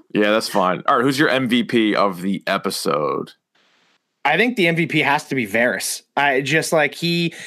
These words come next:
Speaker 2: for a guy that hasn't really done a ton the last couple seasons, like, said a lot or actually done, he's been there, but he hasn't really done much. This episode, he really kinda came to the forefront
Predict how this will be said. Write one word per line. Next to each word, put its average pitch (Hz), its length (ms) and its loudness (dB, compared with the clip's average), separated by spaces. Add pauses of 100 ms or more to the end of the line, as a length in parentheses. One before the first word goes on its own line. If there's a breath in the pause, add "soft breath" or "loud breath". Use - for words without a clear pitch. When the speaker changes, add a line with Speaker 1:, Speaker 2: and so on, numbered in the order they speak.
(140 loud breath)
Speaker 2:
for 190 140 2
a 160 60 -2
guy 190 220 2
that 254 120 0
hasn't 185 400 0
really 175 420 0
done 147 460 0
a 147 160 0
ton 147 320 -2
the 170 80 2
last 143 280 0
couple 151 200 -2
seasons, 185 640 -2
like, 123 240 0
said 185 260 0
a 196 40 2
lot 185 420 2
or 139 140 2
actually 139 260 0
done, 147 220 0
he's 143 160 -4
been 185 400 0
there, 110 260 0
but - 300 -16
he - 60 -2
hasn't 240 120 0
really 208 140 2
done 143 280 0
much. 151 220 0
This 180 280 0
episode, 220 380 0
he 160 100 -2
really 165 260 2
kinda 156 180 2
came 147 300 -2
to 139 40 -4
the 131 60 2
forefront 131 680 0